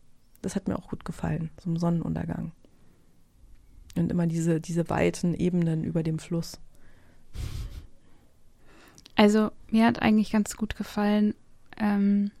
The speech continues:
Speaker 2: es gibt so ein, ich weiß gar nicht wieso, also doch, als er seine Bande oder was auch immer das ist, die kühnen Recken sozusagen zusammenstellen will,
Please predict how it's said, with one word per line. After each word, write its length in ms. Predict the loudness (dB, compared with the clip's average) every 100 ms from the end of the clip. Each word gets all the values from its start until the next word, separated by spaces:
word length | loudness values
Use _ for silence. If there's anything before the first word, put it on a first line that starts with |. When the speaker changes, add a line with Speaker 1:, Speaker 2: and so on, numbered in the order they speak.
| -20 -20 -20 -20 -20 -20 -20 -20 -14
Speaker 2:
es 200 | -8 -4
gibt 300 | -2 -4 -2
so 220 | 2 4 6
ein, 320 | 6 4 0 -8 _ -20 -20
ich 180 | -16 -12
weiß 180 | -8 -2
gar 140 | 2
nicht 180 | 2 0
wieso, 380 | -6 -2 -2 2
also 240 | 4 4 2
doch, 220 | 2 2 0 -20 -20 -8 4
als 240 | 4 6
er 100 | 4
seine 380 | 6 8 8 8
Bande 800 | 8 10 12 10 10 8 6 2 -4 -20 -20 -20 0
oder 260 | 4 4
was 180 | 4 0
auch 100 | 0
immer 200 | 2 4
das 160 | 2 2
ist, 260 | -2 -2
die 100 | -6
kühnen 240 | 0 2 4
Recken 520 | 2 6 8 8 4 -4 -14 -16 -18 -8
sozusagen 420 | -2 4 6 6
zusammenstellen 800 | 6 6 4 4 4 8 8 8
will, 300 | 10 8